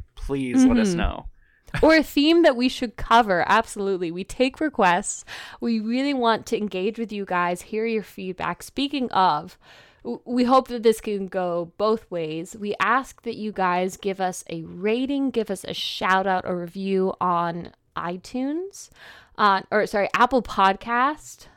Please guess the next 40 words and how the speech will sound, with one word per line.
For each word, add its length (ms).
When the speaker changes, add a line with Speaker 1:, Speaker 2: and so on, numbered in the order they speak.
Speaker 2:
Um, 440
also, 540
you 100
know, 160
follow 300
us 180
on 120
Spotify, 720
everything 400
like 220
that. 280
We'd 240
really, 520
really 220
appreciate 480
it. 180
In 180
that 260
vein, 360
Trevor, 500
where 260
can 220
we 140
find 400
you 240
on 160
the 80
socials? 680
Speaker 1:
You 120
can 120
find 320
me 280
at 240
Trev 320
Haupt 520
on 320
all 200
social 340
media 260
platforms. 800